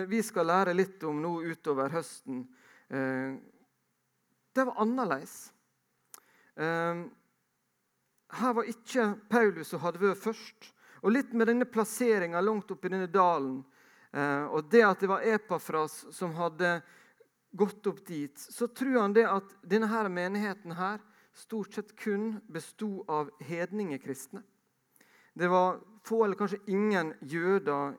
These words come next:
i denne menigheten. Ehm, det var en litt bortgjemt plass.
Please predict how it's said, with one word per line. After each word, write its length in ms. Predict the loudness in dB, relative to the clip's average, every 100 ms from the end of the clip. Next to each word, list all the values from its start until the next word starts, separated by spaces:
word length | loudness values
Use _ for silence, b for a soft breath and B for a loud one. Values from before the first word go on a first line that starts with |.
| -10
i 100 | -8
denne 260 | -4 -2 -2
menigheten. 720 | -2 -4 -6 -8 -12 -14 -16 -18 _ _ b b b b b b b b b b _ -8
Ehm, 540 | -6 -4 -6 -8 -12 _ _ _ _ _ _ _ _ _ -20 -10
det 160 | -6 0
var 240 | 2 4
en 100 | 4
litt 320 | 2 0 -12
bortgjemt 680 | -4 -4 -4 -6 -4 -4 -8
plass. 500 | -8 -8 -8 -16 -18